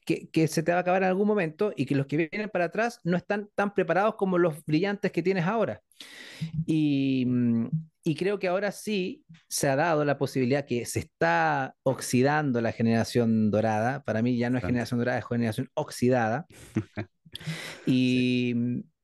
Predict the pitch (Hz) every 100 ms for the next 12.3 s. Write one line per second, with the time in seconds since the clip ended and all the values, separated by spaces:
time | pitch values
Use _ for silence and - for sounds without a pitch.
0 | _ _ - 160 143 175 165 151 139 165
1 | 151 160 147 - 139 123 110 156 151 147
2 | 139 139 123 127 123 123 113 - 147 139
3 | 135 127 120 117 107 107 - 147 135 -
4 | 135 127 - - - _ - 120 123 120
5 | 123 _ - 131 113 98 110 117 147 135
6 | 131 147 131 131 127 131 151 160 127 123
7 | 139 135 127 123 - 147 131 120 123 151
8 | 147 135 123 - - - - 113 113 113
9 | 113 113 110 110 110 - - 135 104 143
10 | 160 113 - 127 131 131 135 123 117 127
11 | 123 113 120 113 127 127 127 120 - 117
12 | 107 104 101